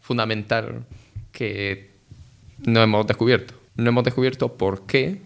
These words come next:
si la antimateria es igual que la materia, solo que cambia la carga, ¿por qué vivimos en un universo donde las estrellas, las galaxias, los cúmulos de galaxias, todo lo que observamos está hecho solo de materia?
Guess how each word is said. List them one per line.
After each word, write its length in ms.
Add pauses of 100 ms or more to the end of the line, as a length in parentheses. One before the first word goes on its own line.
(220)
si 160
la 60
antimateria 500
es 140
igual 300
que 100
la 80
materia, 440 (360)
solo 240
que 100
cambia 220
la 120
carga, 320 (140)
¿por 160
qué 140
vivimos 340
en 60
un 80
universo 560 (360)
donde 600
las 260
estrellas, 840 (120)
las 140
galaxias, 840 (500)
los 120
cúmulos 280
de 80
galaxias, 520
todo 180
lo 100
que 60
observamos 400
está 180
hecho 180
solo 360
de 80
materia? 400